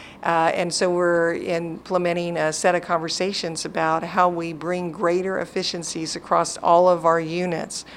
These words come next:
We're having significant conversations about enrollment and how do we want to look from an enrollment perspective. And I think that those big conversations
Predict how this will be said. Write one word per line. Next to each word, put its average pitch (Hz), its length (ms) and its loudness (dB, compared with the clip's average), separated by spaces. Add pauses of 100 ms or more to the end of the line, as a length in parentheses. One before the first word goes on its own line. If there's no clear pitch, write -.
(400)
We're 185 120 2
having 190 300 4
significant 190 640 -2
conversations 160 800 -2
about 165 240 0
enrollment 165 800 0
and 156 320 -4 (300)
how 196 180 6
do 190 100 4
we 180 180 2
want 170 200 2
to 165 60 -2
look 156 420 4
from 160 340 -2
an 165 240 -6
enrollment 170 540 4
perspective. - 840 -4 (480)
And 180 220 2
I 233 340 4
think 156 520 -4
that 160 180 -4
those 165 240 0
big 208 280 -2
conversations 170 1120 -6